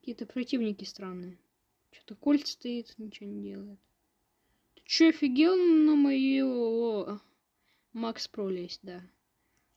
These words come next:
Такс, ну-ка подошел. Привет. <laughs> Нет, не убивай его, не убивай. Ну че ты сделал? Он бы нас убил, например. А ты... Ладно, такс.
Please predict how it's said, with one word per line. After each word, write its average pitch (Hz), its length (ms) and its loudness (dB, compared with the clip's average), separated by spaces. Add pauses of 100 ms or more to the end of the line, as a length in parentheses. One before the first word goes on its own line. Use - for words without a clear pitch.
(160)
Такс, - 520 -20 (120)
ну-ка 220 200 -14
подошел. 202 720 -8 (960)
Привет. 262 540 2 (280)
<laughs> 285 400 2 (680)
Нет, 427 380 6
не 440 100 6
убивай 453 560 6
его, 339 240 8
не 359 140 4
убивай. 392 680 2
Ну 359 180 2
че 370 340 -2
ты 311 200 2
сделал? 262 540 0
Он 254 200 -2
бы 269 100 -2
нас 285 280 2
убил, 220 400 -6
например. 190 520 -10 (1040)
А 202 100 -16
ты... 269 440 0 (680)
Ладно, 214 320 -6 (240)
такс. - 380 -20